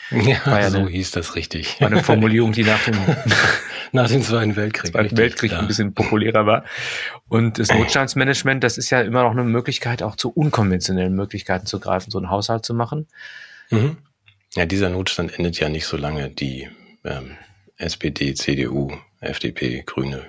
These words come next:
Speaker 1: Linke, C S U regieren dürfen. Da müssen wir uns ja keine Sorgen machen. Solange können wir auch Notstands-,
Speaker 2: Das heißt, die
Speaker 1: Haushalte auflegen.
Speaker 2: produzieren permanent neue Notstände. Das finde ich gut.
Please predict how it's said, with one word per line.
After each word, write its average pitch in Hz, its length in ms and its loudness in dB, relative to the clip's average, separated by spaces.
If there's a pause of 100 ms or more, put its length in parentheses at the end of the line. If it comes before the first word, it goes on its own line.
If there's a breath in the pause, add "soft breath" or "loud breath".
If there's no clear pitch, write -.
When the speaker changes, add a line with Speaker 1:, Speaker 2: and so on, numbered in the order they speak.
(160)
Speaker 1:
Linke, 69 360 -4 (180)
C - 180 -4
S 69 140 -4
U 69 160 -4 (640)
regieren 92 320 0
dürfen. - 380 -6 (360 soft breath)
Da 87 100 0
müssen 92 160 0
wir 98 40 0
uns 87 100 -2
ja 80 60 -4
keine 78 240 -4
Sorgen 64 300 -6
machen. - 200 -14
Solange 76 280 -6
können 80 200 -8
wir 73 160 -4
auch - 220 -8
Notstands-, 78 640 -6
Speaker 2:
Das - 140 -6
heißt, 117 200 0
die 110 80 2
Speaker 1:
Haushalte - 340 -8
auflegen. - 180 -6
Speaker 2:
produzieren 120 680 4
permanent 110 520 2
neue 107 220 4
Notstände. 95 540 -2
Das 92 160 -2
finde 101 160 -2
ich - 160 -6
gut. 113 320 -2